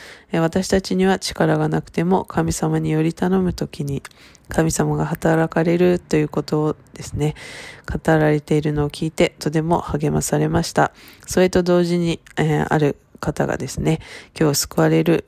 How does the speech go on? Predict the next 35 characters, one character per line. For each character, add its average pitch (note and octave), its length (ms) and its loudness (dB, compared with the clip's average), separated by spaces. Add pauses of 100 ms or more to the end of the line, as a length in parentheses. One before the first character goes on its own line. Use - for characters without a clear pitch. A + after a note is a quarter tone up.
こ - 140 -2
と D#3 140 0
を D3+ 120 0
強 E3 260 0
く、 D#3+ 340 -2 (100)
う - 60 -2
ー、 C#3+ 640 -4 (1080)
う - 80 -4
ー、 D3 260 0
思 D3+ 240 0
い D3 80 2
の C#3+ 120 2
う C#3+ 80 0
ち D3+ 160 -2
に F3 220 2
語 - 280 -4
ら C3+ 120 0
れ - 120 -4
ま - 160 -2
し - 100 -6
た。 - 220 -2 (2250)
え D#3+ 240 2
ー、 - 60 0
あ F3 80 6
る F#3+ 100 4
方 F3+ 320 2
と - 140 -2
は C#3+ 140 2
で C3+ 120 -4
す - 120 -6
ね、 D3 100 2
元 D#3+ 320 0
職 E3+ 300 -4
場 F3 160 2
の、 F3 260 0